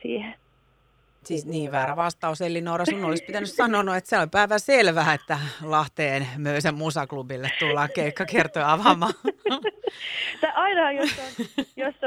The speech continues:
Speaker 1: on tota artistista kiinni, niin olen, sanotaanko, että olen kyllä esittänyt toiveen, että on kiva, että se on tuossa alkupäässä. Tää menee just, just hyvin näin ja kaikki tota kuuntelevat, niin erittäin,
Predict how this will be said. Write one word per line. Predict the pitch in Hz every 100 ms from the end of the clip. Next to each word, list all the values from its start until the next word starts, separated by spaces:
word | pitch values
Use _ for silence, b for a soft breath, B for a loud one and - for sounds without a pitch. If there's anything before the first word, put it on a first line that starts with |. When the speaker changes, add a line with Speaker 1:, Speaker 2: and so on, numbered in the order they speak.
| 254
Speaker 1:
on | 247
tota | 254 254 254 254
artistista | 302 254 247 247 240 233
kiinni, | 269 240 208 196
niin | 196 202 - 233
olen, | 240 294 262
sanotaanko, | 302 254 240
että | 247
olen | 339 285
kyllä | 277 269 269
esittänyt | - - 208 214
toiveen, | - 214 208 - 226
että | - 226
on | 233
kiva, | 226 233 262
että | _
se | -
on | 247
tuossa | 254 - -
alkupäässä. | 254 254 - 247 262 _ _ -
Tää | 285
menee | 277 269 262
just, | 269 247 - 453
just | 320 302 -
hyvin | 240 214 202
näin | 202 190
ja | 226
kaikki | 220 247 208
tota | 202 226 254 247 _
kuuntelevat, | 285 269 262 240 233 233
niin | 233 233
erittäin, | 240 226 - 226 233